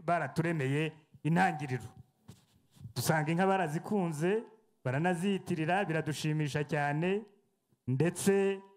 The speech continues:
eh, abatoya bajya banareba aha muri ibi bihugu duturanye,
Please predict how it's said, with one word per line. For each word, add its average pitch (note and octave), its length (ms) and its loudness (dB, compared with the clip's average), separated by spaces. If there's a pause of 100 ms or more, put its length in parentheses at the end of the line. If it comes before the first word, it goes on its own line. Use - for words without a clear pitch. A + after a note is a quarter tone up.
(160)
eh, C#3+ 340 0
abatoya E3 920 2
bajya C#3+ 240 0
banareba E3+ 600 2
aha D3 180 0
muri E3+ 220 2
ibi F3+ 100 4
bihugu F#3+ 220 0
duturanye, D#3+ 680 0